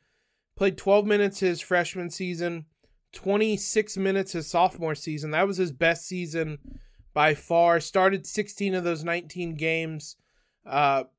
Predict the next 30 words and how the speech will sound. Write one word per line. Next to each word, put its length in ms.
was 540
statistically 920
his 220
best 360
season, 600
uh, 200
but 180
then 160
moved 220
back 240
to 100
the 80
bench 580
last 520
year, 400
uh, 440
playing 400
fourteen 460
minutes 280
a 40
game 280
and 120
went 140
down 220
to 80
ten 340
minutes 320
per 240
game 520
this 420